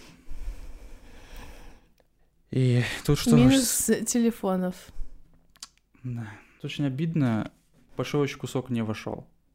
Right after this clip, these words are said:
Speaker 2: Было интересно.
Speaker 1: Уже три часа двадцать шесть минут. Три часа сорок минут ночи, и мы перезаписываем это второй раз, потому что наши телефоны тупят. А, большое спасибо всем, кто написал хорошие слова, приятные, потому что мы с большим рвением писали этот подкаст, и я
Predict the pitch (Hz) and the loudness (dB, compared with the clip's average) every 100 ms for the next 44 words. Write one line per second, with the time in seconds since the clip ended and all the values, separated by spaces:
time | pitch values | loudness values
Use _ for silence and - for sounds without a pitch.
0 | 220 262 262 247 233 - 226 196 202 - | -8 -6 -4 -2 -4 -6 -10 -10 -12 -12
1 | 82 131 127 127 - 165 170 - 123 113 | -8 -4 -2 -2 0 0 0 -2 -2 0
2 | 127 127 - 117 113 117 107 101 - _ | -2 -2 -2 -2 -2 -4 -4 -6 -10 _
3 | _ - 151 - 139 127 127 123 - 117 | _ -2 0 2 0 2 0 0 2 2
4 | 113 - 110 104 - 107 - 113 110 113 | 2 2 2 2 -2 -4 -4 -2 2 2
5 | 110 - - 113 110 113 113 - 110 104 | 0 -4 -4 0 0 -2 -4 -2 -2 -2
6 | - 104 104 - 113 113 127 131 127 - | -4 -4 -4 0 2 4 4 4 0 -4
7 | _ _ _ _ _ _ _ _ - - | _ _ _ _ _ _ _ _ -8 0
8 | 117 113 - 113 - 110 110 110 104 107 | 0 2 0 -2 -2 -4 0 0 0 -2
9 | - 92 - - - - - - - - | -4 -6 -6 -18 -20 -20 -20 -20 -14 -4
10 | 110 107 101 101 - 120 143 143 131 123 | -2 -2 -2 -4 -2 2 2 2 0 0
11 | 117 - 131 127 123 113 113 117 110 - | -2 2 0 2 2 2 0 -4 -4 -2
12 | 117 110 113 110 107 107 - 107 101 104 | 0 0 -2 0 0 0 0 0 2 -2
13 | - - 107 - - 107 110 110 113 107 | 0 2 2 0 -2 2 2 2 -2 -2
14 | - 113 104 - 107 107 104 104 101 - | -2 0 0 -4 -8 -4 -2 -2 -4 -4
15 | 110 107 113 113 - - - 104 - 104 | -4 -2 -2 0 -2 -2 -2 -4 -6 -6
16 | 107 98 | -4 -6